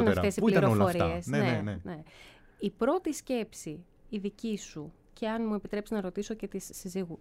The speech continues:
Speaker 2: ποια ήταν όταν σας λένε ότι το παιδί, το παιδί σας, ε, έχει ζαχαροδιαβήτη;
Speaker 1: Ναι, νομίζω μας έπιασε πανικός.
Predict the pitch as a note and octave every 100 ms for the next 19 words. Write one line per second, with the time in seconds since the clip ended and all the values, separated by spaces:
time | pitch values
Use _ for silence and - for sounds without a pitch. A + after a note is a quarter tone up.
0 | - - - - - - F4 D#4 - D3
1 | D3+ - G3 F#3 E3+ D#3+ - F#3+ F#3 G3+
2 | G#3+ G#3 F3 F3 G3 - G#3 F#3 A#3+ D#4
3 | D4 - - G#3 G#3 G#3 - A3+ A#3 A#3+
4 | A#3 - A3+ G3+ F3+ F3+ F3 F3 A3 -
5 | _ - _ - - F#2+ E2 - - A2
6 | G#2 A#2 B2+ A#2+ G#2+ G2 B2 A2+ A2+ G2+
7 | G2 E2 -